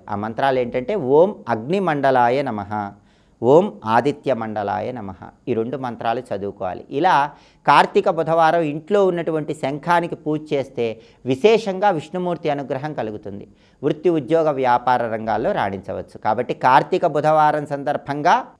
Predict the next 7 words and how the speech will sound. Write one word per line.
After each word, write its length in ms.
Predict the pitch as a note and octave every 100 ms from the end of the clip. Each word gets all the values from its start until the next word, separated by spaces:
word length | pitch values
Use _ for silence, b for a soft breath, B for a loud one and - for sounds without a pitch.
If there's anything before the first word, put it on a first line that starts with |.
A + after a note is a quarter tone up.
| -
చలిమిడి 420 | F3 A3+ C4+ C#4
దీపాలు, 540 | G#3+ F#3+ F3+ C3+ A2+ G#2+ - _ G3+
పిండి 300 | A#3 C4+ B3
దీపాలు 520 | B3 A#3 G#3+ G3+ G#3
వెలిగించుకునే 840 | F#3+ F#3 F3 F3+ F3 E3+ F3 E3+
వాళ్ళెవరైనా 920 | D#3+ D3+ D3+ D3+ C#3+ D#3 E3 E3 D#3+ D#3
సరే 680 | C#3+ C3 C3+ C#3 C3 G2+